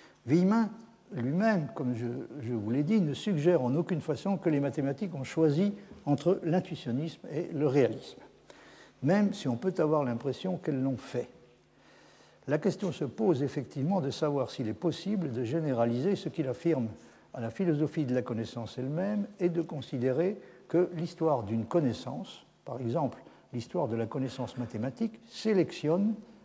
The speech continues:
les idées que les philosophes ont pu se faire à un moment ou à un autre à son sujet, et si la sélection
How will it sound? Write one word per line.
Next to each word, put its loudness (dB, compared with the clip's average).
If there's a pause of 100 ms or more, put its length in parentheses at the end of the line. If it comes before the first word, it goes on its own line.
(140)
les 2
idées 4
que -6
les -2
philosophes -4
ont -6
pu -6
se -6
faire 0 (500)
à -2
un 2
moment 2
ou 2
à 0
un 0
autre 0
à -4
son -8
sujet, -2 (400)
et 6
si -2
la -2
sélection -2